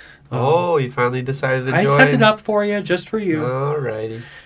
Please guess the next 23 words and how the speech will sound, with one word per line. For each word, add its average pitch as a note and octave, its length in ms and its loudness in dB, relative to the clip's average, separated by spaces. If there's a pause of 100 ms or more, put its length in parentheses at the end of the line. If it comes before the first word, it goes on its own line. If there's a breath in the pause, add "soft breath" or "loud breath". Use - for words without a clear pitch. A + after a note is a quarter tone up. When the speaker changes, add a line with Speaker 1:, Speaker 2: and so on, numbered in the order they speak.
Speaker 1:
It's C#3 160 -4
very F3+ 180 6
hard D#3+ 220 6
to D3 80 2
manage D3 320 4
two D3+ 140 2
accounts C3+ 340 -2
at A#2 40 -10
the B2 60 -10
same C3 200 -6
time C3 180 0
when B2+ 100 -4
you B2 60 -2
have A#2+ 100 -4
different C#3 300 -4
character A#2+ 340 -2
limits B2 260 -8
in F#3 100 -2
the, E3 260 0
<laughs> - 40 4
in A#3 80 6
the A#3+ 140 2
posts. - 680 4